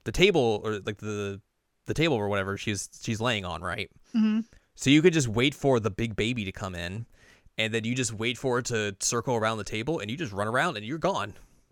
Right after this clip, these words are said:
Speaker 1: And it doesn't catch up to you. <laughs> You
Speaker 2: Which
Speaker 1: just go do your stuff.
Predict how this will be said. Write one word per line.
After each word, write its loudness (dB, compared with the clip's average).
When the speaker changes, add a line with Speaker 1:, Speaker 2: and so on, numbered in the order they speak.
Speaker 1:
And 0
it 2
doesn't 2
catch 4
up 6
to 2
you. 8
<laughs> 8
You 4
Speaker 2:
Which 6
Speaker 1:
just 4
go 4
do 2
your 8
stuff. 4